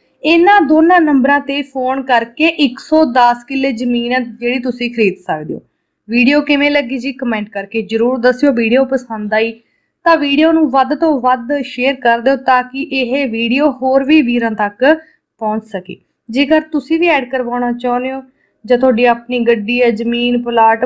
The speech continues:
ਪਸ਼ੂ, ਕਿਸੇ ਵੀ ਤਰ੍ਹਾਂ ਦੀ, ਤਾਂ ਸਾਡਾ WhatsApp ਨੰਬਰ ਵੀਡੀਓ ਦੇ ਥੱਲੇ ਚਿੱਟੇ ਅੱਖਰਾਂ ਦੇ ਵਿੱਚ ਹਮੇਸ਼ਾ ਹੀ ਚੱਲਦਾ ਰਹਿੰਦਾ, ਜੋ ਕਿ ਅਠਾਨਵੇਂ ਸਤੱਤਰ ਅਠਾਨਵੇਂ ਚੁਰਾਸੀ ਛਿਆਲੀ।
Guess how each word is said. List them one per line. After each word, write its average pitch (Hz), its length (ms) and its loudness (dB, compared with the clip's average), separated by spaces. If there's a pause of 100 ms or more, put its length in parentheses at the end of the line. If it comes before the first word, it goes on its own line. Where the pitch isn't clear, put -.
(100)
ਪਸ਼ੂ, 247 320 0
ਕਿਸੇ 277 340 0
ਵੀ 370 120 0
ਤਰ੍ਹਾਂ 311 280 2
ਦੀ, 208 160 -4 (360)
ਤਾਂ 285 80 -2
ਸਾਡਾ 254 380 0
WhatsApp 254 480 0
ਨੰਬਰ 247 300 0
ਵੀਡੀਓ 240 480 2
ਦੇ 302 160 2
ਥੱਲੇ 254 340 -4
ਚਿੱਟੇ 262 380 -2
ਅੱਖਰਾਂ 262 280 -2
ਦੇ 247 120 0
ਵਿੱਚ 233 280 -4 (200)
ਹਮੇਸ਼ਾ 240 440 0
ਹੀ 254 140 -2
ਚੱਲਦਾ 220 360 2
ਰਹਿੰਦਾ, 214 260 2
ਜੋ 240 140 -2
ਕਿ 262 140 -6
ਅਠਾਨਵੇਂ 233 520 0
ਸਤੱਤਰ 240 460 -2
ਅਠਾਨਵੇਂ 214 460 -2
ਚੁਰਾਸੀ 214 500 0
ਛਿਆਲੀ। 165 320 0